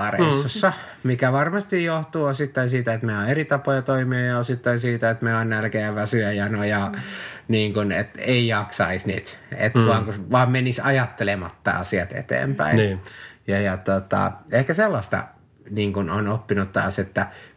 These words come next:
Speaker 1: pitäisi ajatella niin kuin ehkä enemmän myös, myös sitten sitä, että vaikka mekin ollaan oltu vuosia te-, toistemme
Speaker 2: Mm.
Speaker 1: kanssa tekemisissä,
Speaker 3: Mm.
Speaker 1: mutta silti.
Speaker 2: Niin,
Speaker 3: Mm.
Speaker 1: Silti.
Speaker 2: ihan totta.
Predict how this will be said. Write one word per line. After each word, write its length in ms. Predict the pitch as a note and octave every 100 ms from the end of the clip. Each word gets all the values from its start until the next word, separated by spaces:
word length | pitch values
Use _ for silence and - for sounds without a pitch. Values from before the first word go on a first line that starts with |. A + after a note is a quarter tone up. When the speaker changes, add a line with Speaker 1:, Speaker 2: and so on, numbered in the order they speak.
| -
Speaker 1:
pitäisi 640 | C#3 C3+ C3 G2+ F#2+ F#2+ A#2+
ajatella 720 | F#2+ F#2 F2+ F#2+ F2+ F#2 - - - - - -
niin 240 | G2+ G2
kuin 180 | - F2
ehkä 420 | - A#2 - -
enemmän 420 | F2+ G2+ G2+ - -
myös, 340 | C#2 - - -
myös 320 | G#2+ G2 -
sitten 320 | A2 - -
sitä, 300 | - B2 -
että 240 | B2 - - - - - -
vaikka 180 | A2 G#2+
mekin 460 | C#3 D3 C#3 A2 - _ -
ollaan 480 | A#2+ C#3 C3+ G#2+ G2+
oltu 300 | G2 G2+ G#2+
vuosia 420 | A#2 G2+ G2 F2+
te-, 180 | - - _ -
toistemme 420 | G2+ F#2+ C3 A2+
Speaker 2:
Mm. 60 | G#2
Speaker 1:
kanssa 220 | G2+ - G#2
tekemisissä, 800 | - - - C3+ C3 C3+ -
Speaker 3:
Mm. 500 | - - - _ -
Speaker 1:
mutta 280 | G2+ G2+ -
silti. 420 | B2+ D3+ F#2 - - - -
Speaker 2:
Niin, 280 | C#3+ G#2+ A2 - -
Speaker 3:
Mm. 120 | A#3
Speaker 1:
Silti. 240 | A3 D3
Speaker 2:
ihan 180 | B2+ A2
totta. 340 | A#2 A#2 -